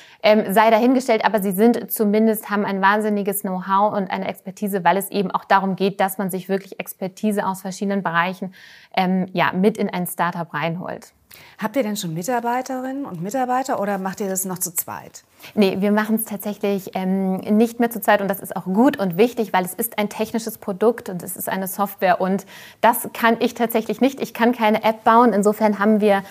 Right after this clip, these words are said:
Speaker 1: ähm, Entwickler dabei und U X, U-I-Designer dabei und, ähm, arbeiten auch mit externen Agenturen zusammen und Freelancern und sind mittlerweile eine, eine große Truppe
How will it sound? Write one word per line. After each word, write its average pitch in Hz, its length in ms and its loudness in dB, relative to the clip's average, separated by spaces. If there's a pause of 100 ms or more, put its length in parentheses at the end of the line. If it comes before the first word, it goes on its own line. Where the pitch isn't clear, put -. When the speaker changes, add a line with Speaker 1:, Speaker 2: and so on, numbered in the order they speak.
(300)
Speaker 1:
ähm, 185 460 -2
Entwickler 202 380 0
dabei 190 420 2
und 190 120 -4
U 190 40 -4
X, - 220 -10
U-I-Designer 180 640 -4
dabei 175 520 -4
und, 170 420 -6
ähm, 170 360 -4 (560)
arbeiten 190 500 2
auch 185 220 2
mit 185 160 -2
externen 220 480 2
Agenturen 202 480 2
zusammen 208 340 2
und 208 160 0
Freelancern 226 600 4
und 214 140 6
sind 254 200 8
mittlerweile 233 640 6
eine, 214 260 4
eine 214 260 4
große 233 580 4
Truppe 226 560 2